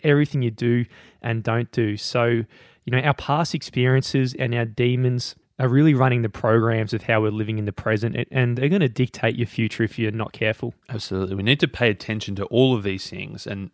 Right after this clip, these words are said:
Speaker 2: and actually start making choices. Don't make choices based on your conditioning from the past, but make choices about what sort of road that you wanna pave for yourself in the future, to keep moving on.
Speaker 1: When we're facing the world full on, every single challenge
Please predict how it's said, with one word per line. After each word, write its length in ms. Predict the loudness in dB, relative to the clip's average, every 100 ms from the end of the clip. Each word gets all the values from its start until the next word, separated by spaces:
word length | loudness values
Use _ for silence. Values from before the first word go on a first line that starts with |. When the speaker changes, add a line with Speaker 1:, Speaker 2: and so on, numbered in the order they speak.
| _
Speaker 2:
and 220 | -4 -4 -2
actually 300 | -2 0 -2
start 320 | -2 2 2 2
making 320 | -6 -6 -12
choices. 440 | -10 -10 -10 -12
Don't 200 | -2 0
make 180 | 0 0
choices 340 | 2 0 0
based 360 | 0 2 2 0
on 120 | -2
your 220 | 0 -2
conditioning 580 | -2 -4 0 0 2 -2
from 200 | -2 -8
the 60 | -8
past, 500 | 2 4 4 0 -16 -20 _
but 120 | -8
make 200 | 0 0
choices 400 | 2 2 2 0
about 360 | 0 4 4 2 -14 _ 4
what 200 | 4 4
sort 220 | 2 2
of 120 | -2 -10
road 360 | 0 6 6 6
that 120 | 2
you 80 | 0
wanna 160 | 0
pave 320 | -2 0 2 2
for 100 | -6
yourself 420 | -6 -6 -6 -6
in 60 |
the 80 | -8
future, 380 | -4 -6 -6 -10
to 180 | -12 -14
keep 300 | -6 -6 -2
moving 320 | -4 -4 -6
on. 240 | -6 -6 _ _ _ _ -2
Speaker 1:
When 200 | 2 6
we're 260 | 6 6
facing 480 | 4 2 2 2 0
the 80 | 4
world 300 | 6 6 4
full 280 | 2 2 6
on, 200 | 6 4
every 180 | 2 2
single 300 | 2 2 2
challenge 580 | 0 0 2 0 -4